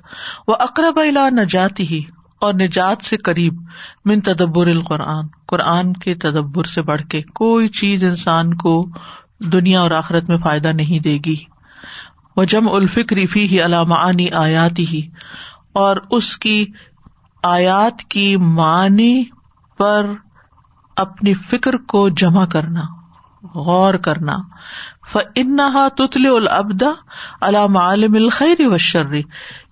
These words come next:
کیونکہ یہ بندے کو آگاہ کرتی ہے خیر اور شر کے نشانات کو،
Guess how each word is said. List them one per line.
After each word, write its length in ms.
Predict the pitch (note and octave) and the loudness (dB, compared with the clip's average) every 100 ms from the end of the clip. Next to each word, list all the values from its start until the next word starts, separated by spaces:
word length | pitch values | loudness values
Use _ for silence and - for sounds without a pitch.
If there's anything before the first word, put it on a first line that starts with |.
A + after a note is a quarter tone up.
| _ | _
کیونکہ 540 | - C4+ C4 C4+ C4+ C#4 _ _ _ _ _ | -2 0 2 2 2 0 _ _ _ _ _
یہ 220 | - G#3+ B3 | -2 0 2
بندے 340 | F#3+ G3 A#3 | 2 2 2
کو 140 | A#3+ A#3 | 0 0
آگاہ 340 | F#3 E3+ A#3+ B3 | 2 2 0 0
کرتی 320 | G#3+ F3 G#3 F#3+ | -2 -2 -4 -2
ہے 140 | G#3 G#3 | -2 -4
خیر 380 | - F#3+ G3+ G3 | -4 0 2 2
اور 260 | F3 F3+ F3 | 0 0 -4
شر 300 | - - G#3+ | -10 -2 -2
کے 160 | G#3+ F3+ | -2 -2
نشانات 640 | E3 D#3 D#3+ D3 D3 D3 | -2 -2 -2 0 0 -2
کو، 140 | - | -4